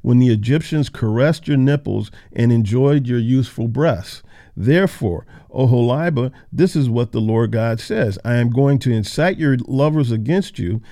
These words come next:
Those you turned away from in disgust, I will bring them against you from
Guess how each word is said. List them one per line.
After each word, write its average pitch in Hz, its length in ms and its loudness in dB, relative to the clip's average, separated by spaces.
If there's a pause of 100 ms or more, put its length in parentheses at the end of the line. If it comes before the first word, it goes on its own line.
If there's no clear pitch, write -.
(220)
Those 160 500 4 (100)
you 135 200 0
turned 147 380 0
away 131 320 2
from 113 440 -2
in 120 180 0
disgust, 135 680 -2
I 120 100 0
will 117 200 0
bring 147 360 2
them 160 200 2
against 147 540 -2
you 117 160 -2
from 127 300 -6